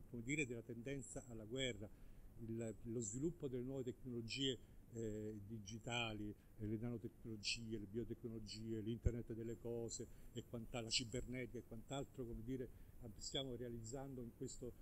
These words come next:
si sta realizzando in questo momento sul piano dello sviluppo tecnologico, sono tutta una serie di elementi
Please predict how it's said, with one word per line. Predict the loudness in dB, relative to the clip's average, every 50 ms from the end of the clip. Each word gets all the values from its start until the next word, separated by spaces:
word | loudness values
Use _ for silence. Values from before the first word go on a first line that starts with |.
| -12 -12 -8
si | -6 -6
sta | -2 -2 0
realizzando | 0 2 0 0 -2 -2 -2 -2 -2 0 -2
in | -2 -2
questo | -4 -4 -2 -4
momento | -4 -2 -2 -4 -2 -2 -2
sul | -2 -2 -2 -2
piano | -2 0 0
dello | 0 0 -2 -2
sviluppo | -2 0 0 0 0 0 -4 -6 -6 -8 -10 -12 -4
tecnologico, | -2 -2 -2 0 0 0 0 0 0 -2
sono | -2 -2 -2 -2
tutta | 0 -2 -2 -2 -4 -4
una | -6 -6 -4
serie | -4 -2 -2 -2 -2
di | 0 0
elementi | 0 0 0 0 0 0 0 0 0 -2 0 2 2 2